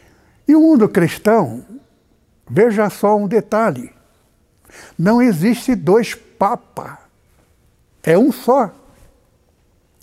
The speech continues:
A Igreja Católica está errada por isto?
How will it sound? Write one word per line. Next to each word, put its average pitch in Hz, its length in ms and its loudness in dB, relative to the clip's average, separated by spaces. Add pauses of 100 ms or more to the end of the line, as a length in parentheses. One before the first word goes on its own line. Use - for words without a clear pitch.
(340)
A 156 100 0
Igreja 160 380 0
Católica 170 600 -4
está 180 260 -4
errada 180 380 -4
por 147 240 -6
isto? - 360 -4